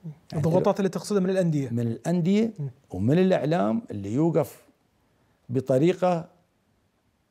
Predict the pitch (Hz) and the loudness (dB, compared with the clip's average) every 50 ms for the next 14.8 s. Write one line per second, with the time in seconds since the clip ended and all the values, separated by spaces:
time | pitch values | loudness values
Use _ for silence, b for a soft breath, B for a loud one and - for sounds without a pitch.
0 | _ _ - 131 117 113 139 180 220 220 175 120 104 123 156 165 151 - _ - | _ _ -10 -6 -2 2 4 4 6 4 2 0 -6 -12 -12 -12 -14 -16 _ -20
1 | 156 147 143 _ _ _ _ - 131 147 196 208 175 180 156 135 123 110 - - | -20 -20 -20 _ _ _ _ -10 -4 -4 -2 -2 -2 -2 -4 -4 -4 -6 -8 -10
2 | 120 117 - 107 107 - 107 104 104 107 104 104 107 107 110 107 107 - - 113 | -12 -12 -12 -12 -12 -12 -12 -12 -12 -12 -12 -12 -10 -10 -10 -10 -12 -12 -12 -12
3 | 101 - - 139 139 127 - - 104 - - 87 - - - _ _ _ _ _ | -10 -4 -2 0 0 0 -2 -4 -8 -10 -10 -10 -12 -14 -20 _ _ _ _ _
4 | _ _ _ _ _ _ _ _ _ _ _ _ _ _ _ - 113 - - 131 | _ _ _ _ _ _ _ _ _ _ _ _ _ _ _ -12 -12 -8 -6 -6
5 | 110 101 110 139 170 180 165 - - - _ _ _ - 113 110 107 107 113 - | -6 -2 0 0 2 2 0 -2 -6 -16 _ _ _ -10 -6 -6 -6 -6 -8 -10
6 | - _ _ _ _ _ _ _ - 113 107 98 90 104 107 107 107 110 113 113 | -14 _ _ _ _ _ _ _ -12 -10 -10 -8 -8 -8 -8 -6 -6 -8 -8 -10
7 | - _ _ _ _ _ _ _ _ _ - 156 170 165 - - - _ _ _ | -14 _ _ _ _ _ _ _ _ _ 0 2 2 2 0 -4 -12 _ _ _
8 | _ _ _ - 123 127 127 - - 127 120 120 139 147 135 - 160 220 - 214 | _ _ _ -10 -8 -6 -6 -6 -6 -8 -6 -4 -4 -2 -2 0 0 0 0 2
9 | 175 220 214 196 190 214 220 220 202 185 220 208 196 170 208 190 - - 226 226 | 2 2 2 2 2 2 2 2 0 0 0 0 0 0 0 -2 -2 -4 -4 -4
10 | - 240 214 185 160 196 185 180 147 175 196 208 202 190 196 208 202 208 - 202 | -2 -2 0 0 0 0 0 0 -2 -2 0 0 0 0 0 0 -2 -2 -2 -2
11 | 185 170 170 170 180 180 - - 170 170 165 160 156 160 160 165 160 156 147 151 | -2 -2 -2 -4 -4 -4 -6 -4 -4 -4 -4 -4 -2 -2 0 0 0 -2 -4 -4
12 | - 165 165 156 151 147 160 156 151 147 147 160 180 180 180 208 196 175 170 160 | -4 -2 -2 -2 -2 -2 -2 -2 -2 0 2 2 2 2 2 2 0 0 0 -2
13 | 151 147 147 147 147 - 180 185 185 196 175 165 165 - 175 160 165 - 160 156 | -2 -2 -4 -6 -4 -4 -4 -4 -4 -4 -4 -4 -2 -2 -2 -2 -2 -2 -2 -2
14 | 147 143 - 165 160 143 - - - 202 185 180 175 151 131 | -2 -4 -4 -2 -2 -4 -4 -2 -2 0 0 0 0 -2 -4